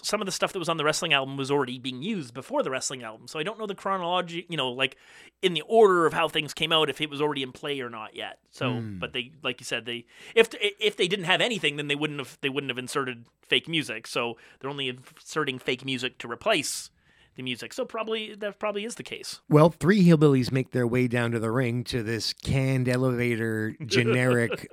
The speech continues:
Speaker 2: awful music. Um, except for, once again, I went and looked up the YouTube Hillbilly Jim theme, which is a really fun, silly, but, uh, great. And here's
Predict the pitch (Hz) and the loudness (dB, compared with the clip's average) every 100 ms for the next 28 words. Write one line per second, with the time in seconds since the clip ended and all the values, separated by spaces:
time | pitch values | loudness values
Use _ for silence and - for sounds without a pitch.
0 | - 123 123 117 117 120 123 120 117 - | 0 2 2 0 0 2 2 2 0 -4
1 | 175 _ 123 117 110 107 110 127 - 139 | -14 _ 0 2 2 0 -4 -4 -2 -2
2 | - 123 113 120 123 113 117 113 117 120 | 0 -2 0 -2 -2 -2 -2 0 0 2
3 | 120 101 110 104 - _ _ _ _ _ | 0 -2 -6 -6 -10 _ _ _ _ _
4 | _ _ _ - 123 - 127 113 110 120 | _ _ _ -2 0 2 0 2 2 2
5 | 113 117 113 98 120 117 117 113 104 101 | 2 0 0 0 0 0 0 -2 -2 2
6 | 147 156 - 107 101 117 - - - 117 | 4 2 2 2 2 -2 -6 -18 -4 -2
7 | 113 104 110 120 113 - 127 120 120 - | 0 0 2 2 0 -2 0 0 -2 -6
8 | - - - 123 123 117 110 107 - _ | -12 -4 -2 0 0 0 -2 -6 -8 _
9 | 120 117 113 120 - 117 156 170 - 123 | -6 -4 -4 -8 -12 -4 0 0 0 -4
10 | 123 - - - 185 151 - | -4 -10 -6 4 6 4 0